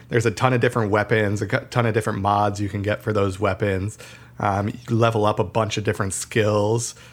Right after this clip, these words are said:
Um, it kinda takes those Assassin's Creed type vibes where you're trying to get to, like,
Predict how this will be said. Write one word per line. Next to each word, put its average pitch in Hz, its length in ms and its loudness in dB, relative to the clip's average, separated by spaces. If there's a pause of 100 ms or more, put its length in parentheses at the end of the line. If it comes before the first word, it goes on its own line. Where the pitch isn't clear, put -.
(320)
Um, 104 500 0 (760)
it 127 140 0
kinda 120 220 2
takes 110 280 0
those 107 180 2
Assassin's 110 600 0
Creed 110 540 0 (260)
type 120 260 2
vibes 113 600 2
where 107 420 2 (220)
you're 117 120 -2
trying 113 300 2
to 110 60 0
get 107 200 0
to, 117 80 -4
like, 101 420 0